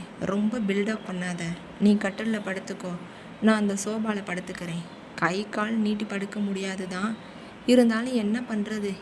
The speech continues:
எல்லாம் என் நேரம்," என்று புலம்பிக் கொண்டே தலையணையும் போர்வையையும் எடுத்துக்கொண்டு சோபாவிற்கு போனான்.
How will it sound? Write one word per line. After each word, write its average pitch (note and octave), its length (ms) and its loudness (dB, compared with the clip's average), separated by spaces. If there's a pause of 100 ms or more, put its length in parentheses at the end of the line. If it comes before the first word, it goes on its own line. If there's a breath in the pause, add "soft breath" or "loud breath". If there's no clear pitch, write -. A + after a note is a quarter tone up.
எல்லாம் F3+ 500 0
என் G#3+ 140 2
நேரம்," G3 380 -2 (120)
என்று G3+ 380 0
புலம்பிக் A3 380 -2
கொண்டே F3+ 400 -2 (340)
தலையணையும் G3+ 640 4 (120)
போர்வையையும் G3 600 0
எடுத்துக்கொண்டு G3+ 720 2 (280)
சோபாவிற்கு G3+ 680 0
போனான். E3+ 400 -2